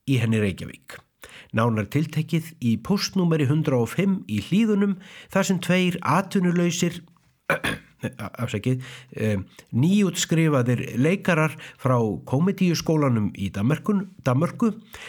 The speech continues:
Elvar Logi Hannesson og Róbert Snorrason, sátu og létu sig dreyma.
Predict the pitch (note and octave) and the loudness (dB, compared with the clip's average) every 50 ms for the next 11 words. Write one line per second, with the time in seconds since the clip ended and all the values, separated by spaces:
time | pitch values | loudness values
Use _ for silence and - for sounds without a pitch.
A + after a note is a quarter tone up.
0 | - - - - D3 D#3 D3 C3+ C3+ B2+ B2+ B2+ B2+ B2+ B2+ A#2+ A2+ A2 G#2 - | -16 -6 -2 0 2 2 2 2 2 0 0 0 0 2 2 2 2 2 0 0
1 | G#2+ B2+ E3 F#3+ G3+ F3+ - - F3+ F3+ F3 D#3+ - - C#3 C#3 C3+ B2+ B2 A#2+ | 2 2 2 2 2 0 0 0 2 2 2 0 -2 -2 0 2 2 2 2 0
2 | B2 - G#2 F#2+ - - - - _ - - - - A2+ C3 D#3+ E3+ D#3+ F3+ F3+ | 0 -2 -4 -4 -4 -8 -20 -20 _ -18 -12 -4 0 0 2 2 0 0 0 0
3 | F#3 F3+ F3+ - - - - - - - F3+ F3 F3+ F3 F3+ F3+ - D3 C#3+ C3+ | 0 0 -4 -8 -16 -18 -12 -8 -2 0 0 2 2 0 -2 -2 -2 0 0 -2
4 | - - - - C3 C#3 B2+ B2+ A2 - - F#2+ - - A2+ A#2+ - - - _ | -4 -8 -4 0 0 2 2 2 0 0 -4 -6 -2 -2 -2 -2 -2 -6 -20 _
5 | _ _ - G#2+ G2+ G2 F#2 E2+ D#2+ E2 E2 | _ _ -6 -2 -2 0 -2 -2 -4 -6 -10